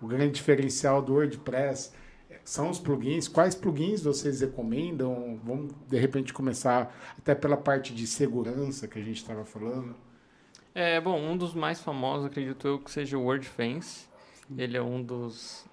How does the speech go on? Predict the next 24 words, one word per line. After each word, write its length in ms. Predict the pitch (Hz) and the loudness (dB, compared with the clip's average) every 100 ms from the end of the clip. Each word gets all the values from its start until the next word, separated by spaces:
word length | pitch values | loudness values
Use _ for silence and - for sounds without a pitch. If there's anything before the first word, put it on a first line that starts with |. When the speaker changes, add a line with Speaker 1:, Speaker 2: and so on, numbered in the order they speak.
| - | -10
Speaker 2:
dos 200 | 120 117 | -8 -2
mais 260 | 120 117 | -2 -2
famosos 340 | - 120 120 120 | -4 -2 0 0
aí, 60 | 123 | 2
mais 180 | 120 117 | 2 2
baixados, 420 | 120 120 123 117 | 0 0 -2 0
mais 160 | 120 | -2
utilizados 680 | 117 131 120 117 117 - - - | -2 -4 -2 -2 -4 -8 -16 -12
no, 500 | 135 123 120 117 113 | -6 -2 -2 -4 -4
no 120 | 117 120 | -2 -2
WordPress. 640 | 120 120 131 165 - - - - - - - | -2 0 0 0 -6 -16 -20 -20 -20 -20 -6
É, 420 | 131 127 127 127 135 | 0 2 2 2 0
e 140 | 156 | -2
ele 100 | 160 | -2
traz, 880 | 175 165 160 170 180 180 180 175 - - - | 0 2 4 4 2 2 -2 -6 -14 -12 -2
é, 300 | 143 139 127 | 0 2 2
vários 260 | 131 170 | 2 0
tipos 220 | - 175 | -4 -8
de 80 | 160 | -6
configurações 640 | 160 151 - 135 - 131 135 | -6 -4 -4 -4 -6 -8 -8
pra 120 | 117 | -12
fazer, 440 | 131 113 120 127 | -10 -8 -6 -6
de 100 | 107 | -8
firewall, 720 | - 123 123 113 120 135 117 | -6 -4 0 2 4 4 0